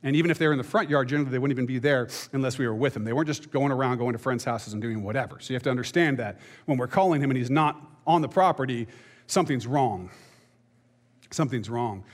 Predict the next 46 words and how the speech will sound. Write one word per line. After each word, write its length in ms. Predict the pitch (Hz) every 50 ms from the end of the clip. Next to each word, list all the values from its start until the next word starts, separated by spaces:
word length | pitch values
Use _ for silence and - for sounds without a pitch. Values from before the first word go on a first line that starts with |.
| - - - - _ _ _ -
So 180 | - - 180
we 120 | 156 151 151
started 240 | - 185 175 170 151
to 60 | 147
become 220 | 147 - 170 139
frantic. 440 | 123 - 139 113 95 - - - - - - - - - _ _ _ _ _ _ _ _ _ _ _ _ _ _ -
Tiffany 360 | - 185 165 - 180 180 170
or 160 | 165 156 147
I, 160 | 143 139 139
I 20 | 135
can't 160 | 135 147 127
remember 160 | 135 127 131
which 220 | 127 131 123 - -
one 100 | 131 123
of 60 | 110
us 100 | 110 -
it 80 | 123 117
was, 220 | 117 117 110 113
realized 400 | 110 127 127 123 120 120 113 -
that 80 | 117 120
his 100 | 117 101
bicycle 460 | - 143 147 127 - 117 - - 92
was 120 | 92 90
gone. 240 | - - 60 - - _ _ _ _ _ _ _ _ _ _ _ _ _ _ -
And 100 | 123 117
some 140 | - 143 127
of 40 | 131
you 80 | 131
may 140 | 127 127 123
think, 180 | 117 131 135 -
"Oh, 200 | 117 113 107 98
well, 120 | 104 127 139
he 60 | 160
got 140 | 170 175 190
on 60 | 190
his 100 | 147 98
bike 240 | 107 87 107 110 -
and 60 | 110
he 80 | 110
took 200 | - - 110 98
off 200 | - 104 107 -
riding." 260 | 151 156 123 101 87 95
But 80 | 120
here's 160 | 139 196 202
the 80 | 160 160
thing. 340 | - - 196 123 85 -